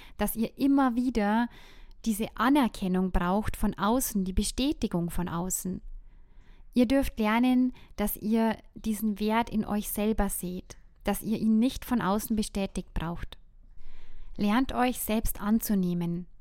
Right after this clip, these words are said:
und zwar innen wie außen, also auch euren Körper. Und, ähm, geht raus aus dem Perfektionismus. Immer zu denken, ich muss leisten,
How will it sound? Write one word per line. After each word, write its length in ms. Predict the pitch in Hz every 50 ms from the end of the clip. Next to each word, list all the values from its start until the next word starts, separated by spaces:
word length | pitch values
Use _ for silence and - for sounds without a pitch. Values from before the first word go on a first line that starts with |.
| - - - -
und 160 | 226 226 -
zwar 300 | - 214 208 220 - -
innen 280 | 240 262 294 294 277
wie 120 | 247 240 -
außen, 520 | - 214 233 262 - - - - - 175 - - - -
also 180 | - 208 208 202
auch 240 | - 202 226 - -
euren 340 | - 220 220 214 214 208
Körper. 640 | - - - 214 233 269 302 - - - - - - - - - - - - - - - - - - - - - - - - - -
Und, 460 | 220 214 208 214 214 214 220 220 214 - -
ähm, 560 | - 208 208 208 208 208 208 208 208 208 208 208
geht 220 | - 226 240 -
raus 260 | - 190 208 240 240
aus 160 | 247 214 208
dem 140 | - 214 208
Perfektionismus. 1200 | - - 196 202 - 208 190 - - - 214 208 208 214 240 - - - 185 175 - - - - - - - - - - -
Immer 260 | 226 233 240 240 226
zu 140 | - - 220
denken, 540 | - - 202 208 220 233 220 - 233 226 -
ich 140 | - - -
muss 180 | 214 202 196 -
leisten, 680 | 196 180 185 208 226 240 - - - 240 240 240 240